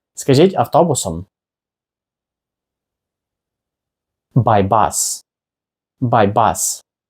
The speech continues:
Пригадайте, як сказати автобусна станція. Bus station.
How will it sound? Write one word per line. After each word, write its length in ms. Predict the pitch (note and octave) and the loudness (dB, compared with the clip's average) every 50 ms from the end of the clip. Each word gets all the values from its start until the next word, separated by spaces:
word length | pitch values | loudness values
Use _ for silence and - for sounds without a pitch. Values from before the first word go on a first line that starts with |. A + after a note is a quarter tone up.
| _ _ _ _ _ _ _ | _ _ _ _ _ _ _
Пригадайте, 460 | - C#3+ C#3 D3 E3+ G#3+ B3+ B3+ A#3 | 0 2 2 4 4 4 2 4 2
як 140 | G#3 G#3 G#3 | 2 2 0
сказати 400 | G#3 - - D#3+ D#3 E3+ E3 F3 | -4 -6 -2 -2 -2 0 0 -2
автобусна 680 | - - - - - A#2+ B2+ B2+ C3+ B2 - - A#2 A#2 | -4 -4 -4 -2 -2 0 0 0 -4 -6 -4 -6 -6 -6
станція. 580 | - - - A#2 A2 G2+ G2+ - D2+ C#2+ C#2 - _ _ _ _ _ _ _ _ _ _ _ _ _ _ _ _ _ _ _ _ _ _ _ _ _ _ _ _ _ _ _ _ _ _ _ _ _ _ _ _ _ _ _ _ _ _ _ _ _ _ _ _ _ _ _ _ _ _ _ _ _ _ _ _ _ _ - | -6 -4 -4 -2 -2 -2 -4 -6 -8 -8 -10 -12 _ _ _ _ _ _ _ _ _ _ _ _ _ _ _ _ _ _ _ _ _ _ _ _ _ _ _ _ _ _ _ _ _ _ _ _ _ _ _ _ _ _ _ _ _ _ _ _ _ _ _ _ _ _ _ _ _ _ _ _ _ _ _ _ _ _ -2
Bus 640 | B2+ G2+ A#2+ A2+ A2+ A#2+ B2 - - - - _ _ - | 0 2 4 4 4 2 0 -2 -6 -10 -12 _ _ -10
station. 720 | - - - - A2+ A2 A2 G#2+ - - D2+ G#1 - - | -8 -6 0 2 2 2 2 -2 -6 -10 -12 -12 -14 -18